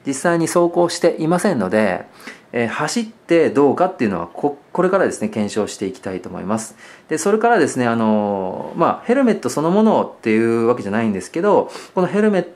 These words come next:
トとインカムの組み合わせで私がこだわったのは、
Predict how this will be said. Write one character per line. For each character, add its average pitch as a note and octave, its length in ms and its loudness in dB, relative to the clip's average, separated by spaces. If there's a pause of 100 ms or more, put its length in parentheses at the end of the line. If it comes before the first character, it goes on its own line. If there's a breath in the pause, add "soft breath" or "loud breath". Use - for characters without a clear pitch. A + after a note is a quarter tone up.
ト D#3 380 4
と G#3 320 2
イ D#3 100 -4
ン D3 60 -6
カ E3+ 120 0
ム D#3+ 80 -2
の D3 80 -2
組 D3 200 -4
み F3+ 80 2
合 G3 60 2
わ F#3 40 0
せ F#3 120 -4
で D#3+ 60 2
私 D3+ 240 0
が D3+ 120 2
こ D3 100 -4
だ C#3+ 100 4
わ C#3+ 60 2
っ C#3+ 60 -8
た G2+ 100 -4
の F2+ 140 -4
は、 G2+ 320 0